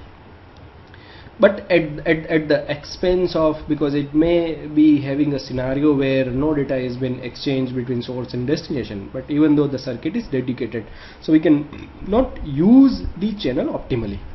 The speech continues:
Whereas in case, uh, in, in case of packet switch network, you can share the channel between number of people.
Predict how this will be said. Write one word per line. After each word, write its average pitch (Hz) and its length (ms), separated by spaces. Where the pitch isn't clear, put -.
Whereas 151 180
in 139 120
case, 156 260
uh, 139 240
in, 156 160
in 151 240
case 170 300
of 131 200
packet 208 280
switch 131 320
network, 120 440
you 120 160
can 120 240
share 143 340
the 120 100
channel 120 320
between 117 280
number 113 240
of 104 140
people. 107 320